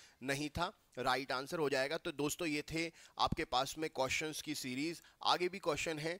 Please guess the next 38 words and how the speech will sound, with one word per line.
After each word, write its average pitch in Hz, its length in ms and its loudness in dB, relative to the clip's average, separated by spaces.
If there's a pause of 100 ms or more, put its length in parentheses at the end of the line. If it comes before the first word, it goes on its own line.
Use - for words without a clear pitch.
(140)
चलिए 135 260 0
देख 123 200 -2
लेते 147 220 -2
हैं। 175 160 -2 (260)
मोहनजोदड़ो 170 680 2
के 190 160 0
नगर 156 400 2 (220)
दुर्ग 170 240 4
में 175 180 2
निर्मित 143 380 0
विशाल 151 460 2
स्नानागार 135 600 2
को 165 140 -2
निम्न 139 280 -2
में 131 120 -2
से 135 180 -4
किस - 280 -2
प्रयोजन 139 520 0
के 139 160 -2
लिए 139 280 -2 (260)
संभवतः 165 580 0
प्रयुक्त 151 400 -2
नहीं 127 280 -2
किया 156 260 0
जाता 147 280 0
था? 127 260 -2 (280)
तो 147 60 -2
यहाँ 147 200 2
पर 143 160 -2
राइट 147 300 2
आंसर 139 300 -2
हो 135 140 0
जाएगा 123 440 0 (320)
ये 185 340 4 (360)
संभवतः 170 500 2
प्रयोग 160 420 2
नहीं 143 260 -2
कर 151 220 0